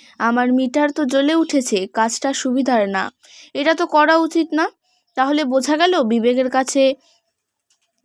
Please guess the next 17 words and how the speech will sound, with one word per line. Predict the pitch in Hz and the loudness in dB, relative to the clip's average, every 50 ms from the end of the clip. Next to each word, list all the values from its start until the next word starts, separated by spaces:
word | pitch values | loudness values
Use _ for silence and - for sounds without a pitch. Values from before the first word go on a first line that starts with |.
| 262 247 | -4 0
গাইডেন্সটা | 254 240 247 254 247 285 302 311 311 - - - 294 294 | 2 2 2 0 0 -2 -2 -2 -4 -4 -2 -2 -2 0
পাচ্ছ, | 294 277 269 285 285 - - - | 2 2 2 2 2 -2 -2 2
অ্যাডভাইসটা | 320 311 - - 226 240 240 240 254 254 285 285 302 311 302 - - 330 | 2 2 2 2 0 0 0 0 0 0 0 0 0 0 -2 -4 -4 -2
পাচ্ছ | 311 294 285 294 - - - 330 | 0 0 -2 -2 -2 -4 -2 -2
যে | 320 - 349 330 269 220 - - - - - - - | 0 0 2 2 0 0 -2 -4 -12 -20 -20 -14 -10
এটা | 269 247 294 302 | -4 -2 -2 -2
করা | 302 - 277 269 277 294 294 269 | -2 -2 -2 0 2 2 4 2
উচিত | 247 247 247 - 208 196 - | 2 0 0 -2 -6 -6 -6
না, | 202 214 208 190 208 - _ _ _ - - - - - - - - - - 240 226 214 | -6 -4 -4 -4 -4 -8 _ _ _ -20 -20 -20 -20 -20 -18 -18 -20 -12 -8 -6 -4 0
জিনিসটা | 254 277 277 311 330 320 - - 349 349 349 | 0 2 2 2 2 0 -2 -2 -2 -2 -2
তো | - 277 226 220 233 254 | -2 -2 -4 -2 -4 -4
সুন্দর | 247 - - - 294 302 320 320 330 311 277 | -6 -8 -4 -2 -2 0 0 0 0 0 0
নয়, | 240 220 208 208 208 226 - _ - - - - _ - | 0 -2 -4 -6 -6 -8 -10 _ -20 -20 -20 -20 _ -4
ওর | 247 262 277 285 | -4 -2 -2 -2
সাথে | - - 302 294 - 311 294 | -2 -2 -2 -2 -2 -4 -4
যাওয়া | 247 254 254 247 262 269 | -2 0 2 2 4 4
উচিত | 262 240 226 214 - 214 208 | 2 0 -2 -4 -8 -10 -12